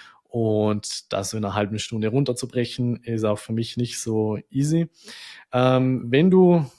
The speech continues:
Hilfe ba-, dabei haben möchtest, wenn du lernen möchtest, wie du, äh, so einfach wie möglich zu deinem Traumkörper bekommst, selbst wenn die, äh, Arbeit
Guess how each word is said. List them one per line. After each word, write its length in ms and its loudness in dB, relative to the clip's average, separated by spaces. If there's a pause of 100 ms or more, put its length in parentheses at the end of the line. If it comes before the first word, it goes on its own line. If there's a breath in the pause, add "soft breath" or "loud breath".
Hilfe 400 0
ba-, 160 0
dabei 240 -2
haben 180 -2
möchtest, 640 2
wenn 120 -2
du 40 0
lernen 220 2
möchtest, 500 -6
wie 120 0
du, 300 4 (420 loud breath)
äh, 240 0
so 100 -4
einfach 360 -2
wie 40 -2
möglich 440 -2 (280)
zu 160 -2
deinem 220 0
Traumkörper 480 -2
bekommst, 560 -2
selbst 500 -2
wenn 180 0
die, 220 2
äh, 100 -2 (560 loud breath)
Arbeit 1000 0